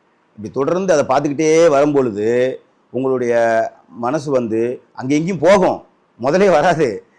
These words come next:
சும்மா அங்கங்க பார்க்கறதுக்கு போகும். ஆனா, நீங்க அதை திருப்பி அப்படி கொண்டுட்டு வந்துடலாம். இதை நீ தொடர்ந்து பண்ண, பண்ண, பண்ண, பண்ண என்ன செய்யும்னா, அந்த வெளியில அங்கங்க அலையிறது அப்படியே ஒருநிலைப்படுத்தி அப்படியே அந்த மனசை அது கொண்டு வந்துடலாம். அப்படியே வந்துடலாம்.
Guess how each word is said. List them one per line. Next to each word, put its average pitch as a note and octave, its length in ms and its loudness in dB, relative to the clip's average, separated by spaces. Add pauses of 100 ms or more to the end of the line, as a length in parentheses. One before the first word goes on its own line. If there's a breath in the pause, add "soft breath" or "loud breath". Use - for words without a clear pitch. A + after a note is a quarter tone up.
(140 soft breath)
சும்மா D3+ 220 -4
அங்கங்க D#3 280 0
பார்க்கறதுக்கு D3+ 380 0
போகும். D3 360 0
ஆனா, F3 180 -4
நீங்க F#3 180 -4
அதை D#3+ 140 -2
திருப்பி F#3 240 -2
அப்படி F3 140 -2
கொண்டுட்டு F#3 240 -4
வந்துடலாம். B2+ 320 -2 (260)
இதை A#2+ 140 -6
நீ A#2+ 60 -6
தொடர்ந்து D3 340 -2
பண்ண, D3 200 0
பண்ண, D3 220 0
பண்ண, C#3+ 200 -2
பண்ண D3+ 180 -4
என்ன D3 120 -4
செய்யும்னா, B2 400 -4
அந்த B2 180 -6
வெளியில C#3+ 260 -4
அங்கங்க D3 200 -4
அலையிறது B2+ 240 0
அப்படியே B2+ 300 -4
ஒருநிலைப்படுத்தி C#3 560 -4
அப்படியே A#2 460 -2
அந்த B2 160 -4
மனசை A2+ 320 -10
அது G#2+ 180 -6
கொண்டு A2+ 260 -6
வந்துடலாம். F2+ 240 -10 (320)
அப்படியே G#2+ 240 -8
வந்துடலாம். G#2 480 -12